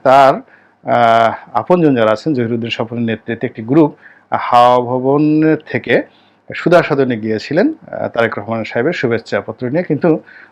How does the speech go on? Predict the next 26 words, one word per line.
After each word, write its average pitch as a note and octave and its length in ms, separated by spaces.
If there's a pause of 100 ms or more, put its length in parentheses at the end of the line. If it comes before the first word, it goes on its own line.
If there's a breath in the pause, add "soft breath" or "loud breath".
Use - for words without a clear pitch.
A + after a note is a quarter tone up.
(100)
দুর্ভাগ্য, C#3 400
সেদিন C3+ 280
জয়, C#3 320 (400 soft breath)
আহ, A#2 100
তাদের A2 220
সঙ্গে B2 220
দেখা B2 260
করেনি E3+ 340
এবং B2 180
গ্রহণ A2+ 260
করেনি। A2+ 320
এটা C3+ 160
জয়ের A#2+ 220
একটা A2 160
ভুল G#2+ 200
সিদ্ধান্ত G2+ 540
ছিল। G#2 320 (720 loud breath)
তো F#3 340
একইভাবে G3+ 560
এখন G3 560 (220)
জয় D#3+ 320
তারেক D3 320
রহমানের, C3 420
আহ, A2+ 480
বন্ধুত্ব A#2 460
চাচ্ছেন D#3+ 460